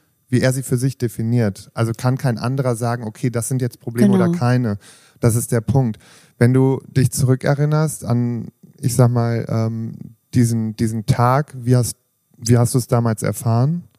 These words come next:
Speaker 2: Ähm, er ging morgens mit den Hunden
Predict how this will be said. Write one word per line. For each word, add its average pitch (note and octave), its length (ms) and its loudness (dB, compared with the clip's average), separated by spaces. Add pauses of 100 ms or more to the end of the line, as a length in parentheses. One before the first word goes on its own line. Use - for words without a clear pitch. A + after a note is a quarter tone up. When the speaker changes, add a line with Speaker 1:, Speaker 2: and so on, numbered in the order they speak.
(540)
Speaker 2:
Ähm, G#3 400 2 (580)
er G3+ 120 4
ging A3 240 4
morgens G3 400 0
mit F#3+ 140 -2
den F3 180 -2
Hunden G3 380 2